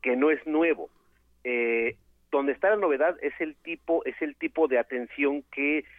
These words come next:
están demandando las poblaciones migrantes. Me refiero a que, eh, la política migratoria mexicana en lo particular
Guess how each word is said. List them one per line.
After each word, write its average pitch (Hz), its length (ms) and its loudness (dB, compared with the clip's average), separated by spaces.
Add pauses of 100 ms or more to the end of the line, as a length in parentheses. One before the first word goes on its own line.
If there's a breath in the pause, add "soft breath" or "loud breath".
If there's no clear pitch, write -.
(260 loud breath)
están 151 460 0
demandando 135 800 2
las 117 160 0
poblaciones 120 640 -2
migrantes. 135 720 -2
Me 117 180 -2
refiero 135 600 4
a 139 100 4
que, 143 300 -4 (440 loud breath)
eh, 127 440 2
la 127 180 0
política 147 580 -2
migratoria 139 680 2
mexicana 131 580 -2
en 135 60 -2
lo 123 100 0
particular 123 800 0